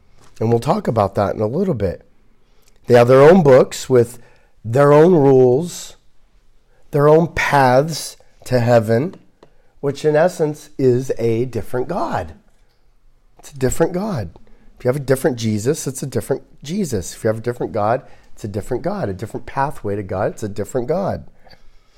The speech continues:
And so, the church, the membership, we have to be dedicated to this book. Um, I, I'm able to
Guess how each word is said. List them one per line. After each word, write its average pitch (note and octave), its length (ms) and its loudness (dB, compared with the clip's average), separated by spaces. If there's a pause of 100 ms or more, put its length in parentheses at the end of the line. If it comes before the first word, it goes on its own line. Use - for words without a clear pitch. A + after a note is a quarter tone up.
(160)
And D3+ 160 0
so, D#3 680 6 (1300)
the C3 120 -4
church, - 960 -2 (1120)
the C3+ 100 0
membership, C3 680 0
we B2+ 140 -2
have D#3+ 480 -10
to - 120 -14
be C3+ 380 -4 (440)
dedicated B2 800 -4
to A2 140 -10
this G#2 240 -10
book. D#3 520 -12 (1500)
Um, G2+ 240 -12
I, C#3+ 340 4
I'm F3 120 8
able D#3 420 6
to C3+ 640 0